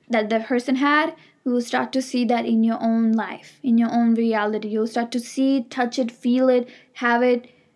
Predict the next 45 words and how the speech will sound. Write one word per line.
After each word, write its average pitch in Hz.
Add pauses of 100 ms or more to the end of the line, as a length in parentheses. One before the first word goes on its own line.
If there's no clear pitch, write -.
(200)
possess 233
it, 247
own 247
it. 254 (1000)
Own 254
your 240
power. 226 (600)
Own 240 (500)
it 226
with 226
a 226
lot 220
of 226
confidence. 294
And 240
when 240
you 240
carry 262
yourself 262
with 233
a 240
lot 220
of 214
confidence, 285 (480)
you 349
would 349
have 269
no 226
time 208
for 202
drama. 196
You 233
would 277
have 240
no 220
time 202
for 196
jealousy. 196
You 226
would 240
have 240
no 214
time 196
for 208
comparing. 240